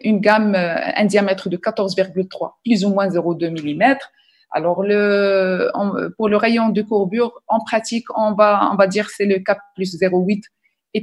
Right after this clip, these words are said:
privilégier les rayons de courbure le plus, le plus plat. Mais il faut dire que c'est en fonction des fournisseurs, ça c'est une règle qui est générale.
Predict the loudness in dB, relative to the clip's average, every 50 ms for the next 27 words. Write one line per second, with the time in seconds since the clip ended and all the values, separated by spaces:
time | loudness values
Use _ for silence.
0 | -6 -2 0 2 2 2 2 2 0 0 0 -2 -2 0 2 2 4 4 2 2
1 | 0 0 -2 0 0 -2 0 0 0 0 0 0 -2 -2 -4 -6 -4 -4 -4 -4
2 | -4 -4 -4 -4 -6 _ _ _ _ 0 2 2 2 0 -4 -10 -18 -20 -20 -20
3 | _ _ -6 -4 -2 -2 -2 -2 0 0 2 2 2 2 2 2 0 -2 -4 -2
4 | 2 2 2 2 0 0 -2 0 0 0 0 0 0 0 0 0 0 0 2 2
5 | 2 0 0 -2 -2 -2 -2 -2 -4 -4 -4 -4 -4 -4 -6 -2 0 0 0 0
6 | -2 -4 -4 -2 -2 -2 0 -2 -2 -2 -6 -10 -6 -2 -2 -2 -2 -2 -6 -6
7 | -6 -4 -2 -2 -2 -2